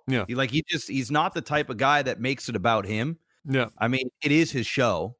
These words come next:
Speaker 2: and
Speaker 1: Yeah.
Speaker 2: he does give his point of view for sure. But yeah, um, he definitely lets people talk, and that's the one thing I fucking hate about certain podcasts where they have a guest on, and the guest almost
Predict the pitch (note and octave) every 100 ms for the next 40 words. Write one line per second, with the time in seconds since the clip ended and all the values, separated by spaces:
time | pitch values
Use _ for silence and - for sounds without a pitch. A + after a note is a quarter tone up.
0 | - C3 A#2 G#2+ B2 G2 _ - - A#2+
1 | G2 F2 A#2+ F#2+ F2 - A#2 F2 - _
2 | _ _ _ - A2 G2 - - A#2 E2+
3 | - _ G#2 G#2 G2 G2 F#2 F2 - G#2+
4 | F#2+ C3+ C#3+ C3 A#2 A2+ - B2 F#2+ F2+
5 | G#2 F2 - _ - A2 B2 - A#2+ A2+
6 | B2+ B2+ G#2+ - B2 A2+ A2 F#2+ A2+ A#2
7 | - _ _ _ - A2+ G#2+ - B2+ D#2
8 | A2 A2 B2 C#3 C3+ D#3 - - - _
9 | _ _ A2+ A#2+ A#2 A2+ A2+ C3+ A#2 G#2+
10 | B2 - D3 D3+ D#3+ - A#2 A#2 A2+ A2
11 | - G#2+ F2 C3 C#3+ - - B2+ C#3 C3+
12 | B2 -